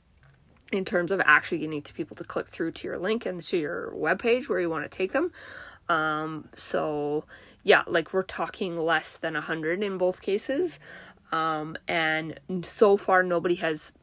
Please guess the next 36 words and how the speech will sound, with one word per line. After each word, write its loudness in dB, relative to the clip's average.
uh, -2
bought 2
or 0
signed -2
up -4
for -8
the -6
freebie, 4
uh, 0
bought -2
the -10
seven -2
dollar 0
offer 0
or 2
signed -6
up -8
for -6
the -10
freebie, 6
but 6
we're 2
starting 4
to -14
create, 0
you 2
know, -2
some 0
data 6
that -6
we -2
can -6
at -4
least -8
work -8
off, -10